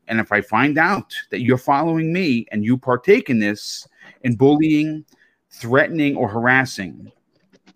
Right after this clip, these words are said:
I'm gonna block you 'cause I don't want that to be a part of my channel. But, you know,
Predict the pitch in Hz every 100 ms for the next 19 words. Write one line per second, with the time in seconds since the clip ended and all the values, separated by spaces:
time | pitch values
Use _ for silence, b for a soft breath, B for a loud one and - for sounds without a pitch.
0 | _ 131 151 131 127 104 113 101 - 92
1 | - - 117 120 135 143 127 127 120 113
2 | 113 117 110 101 107 104 - 104 85 73
3 | - 127 - 113 135 147 139 92 127